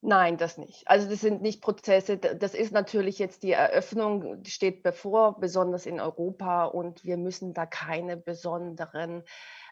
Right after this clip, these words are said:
äh, bis auf die Sicherheits- und Hygienemaßnahmen, äh, einführen.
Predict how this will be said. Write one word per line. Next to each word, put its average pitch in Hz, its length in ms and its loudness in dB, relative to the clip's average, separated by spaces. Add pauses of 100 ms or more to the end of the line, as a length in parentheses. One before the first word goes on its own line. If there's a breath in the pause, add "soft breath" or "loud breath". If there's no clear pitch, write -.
äh, 170 520 -8
bis 190 260 -4
auf 180 140 0
die 190 80 -4
Sicherheits- 170 500 -2
und 165 140 -8
Hygienemaßnahmen, 175 1200 -2
äh, - 80 -4
einführen. 165 880 -4